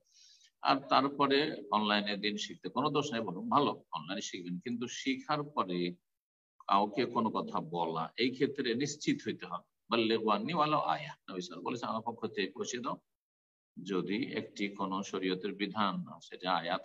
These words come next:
কোরআনে আয়াত হোক অথবা কোনো বিধান হোক, কিন্তু ইয়াকিন থাকতে হবে, নিশ্চিত হইতে হবে যে এটা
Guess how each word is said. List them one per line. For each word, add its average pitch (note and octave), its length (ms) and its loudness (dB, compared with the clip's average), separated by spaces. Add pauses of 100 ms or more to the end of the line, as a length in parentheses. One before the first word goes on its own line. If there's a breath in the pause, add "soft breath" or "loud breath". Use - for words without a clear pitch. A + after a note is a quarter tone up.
কোরআনে F#2 280 -2
আয়াত F2 320 -4
হোক F3 120 0
অথবা E3 240 -2
কোনো D3 200 -2
বিধান B2 340 0
হোক, - 140 -6
কিন্তু C3 440 -2 (540)
ইয়াকিন C#3 540 4
থাকতে D3 320 0
হবে, C3+ 240 4
নিশ্চিত C3+ 580 0
হইতে C#3+ 220 2
হবে G2+ 460 2
যে G#2 240 -2 (100)
এটা D3 600 2